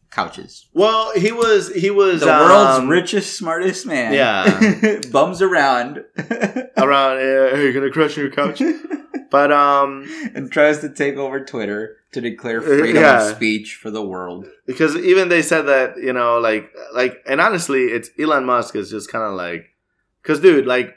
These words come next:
Speaker 2: when you're that wealthy, you gotta be bored. And he was just fucking with us. 'Cause he doesn't even have, he offered, what, forty-eight billion to buy it. He doesn't have forty-eight billion
Speaker 1: Yeah, he
Speaker 2: liquid.
Speaker 1: does.
Speaker 2: Not
Speaker 1: Not
Speaker 2: liquid.
Speaker 1: liquid, no,
Speaker 2: No.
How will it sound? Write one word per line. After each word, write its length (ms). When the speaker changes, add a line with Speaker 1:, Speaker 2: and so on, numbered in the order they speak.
Speaker 2:
when 240
you're 140
that 340
wealthy, 640
you 80
gotta 180
be 120
bored. 520
And 600
he 140
was 180
just 160
fucking 260
with 160
us. 280
'Cause 140
he 80
doesn't 220
even 160
have, 540
he 140
offered, 240
what, 220
forty-eight 340
billion 520
to 60
buy 260
it. 180
He 60
doesn't 160
have 160
forty-eight 500
billion 420
Speaker 1:
Yeah, 60
he 60
Speaker 2:
liquid. 320
Speaker 1:
does. 400
Speaker 2:
Not 140
Speaker 1:
Not 140
Speaker 2:
liquid. 220
Speaker 1:
liquid, 220
no, 200
Speaker 2:
No. 60